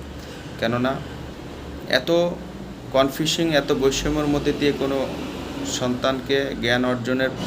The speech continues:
পথে নামিয়ে দিলে তাকে কোনো দিন বলা যাবে না এবং সে কোনো দিন ধারণও করবে না যে বৈষম্য থাকুক কোনো ব্যাপারে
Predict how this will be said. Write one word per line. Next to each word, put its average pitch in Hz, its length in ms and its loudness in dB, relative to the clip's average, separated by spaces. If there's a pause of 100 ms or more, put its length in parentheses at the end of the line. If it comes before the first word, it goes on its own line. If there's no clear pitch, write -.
(520)
পথে 131 440 0 (1500)
নামিয়ে 131 500 8
দিলে 117 320 4 (440)
তাকে 127 260 2 (100)
কোনো 139 200 4
দিন 139 280 2
বলা 127 240 6
যাবে 127 320 4
না 110 180 2 (680)
এবং 123 200 0
সে 131 180 -2
কোনো 135 220 2
দিন 131 180 2
ধারণও 123 360 6
করবে 117 300 0
না 104 160 -2 (680)
যে 110 280 4 (1000)
বৈষম্য 113 680 0 (880)
থাকুক 110 360 -2
কোনো 107 180 -2
ব্যাপারে 107 380 -4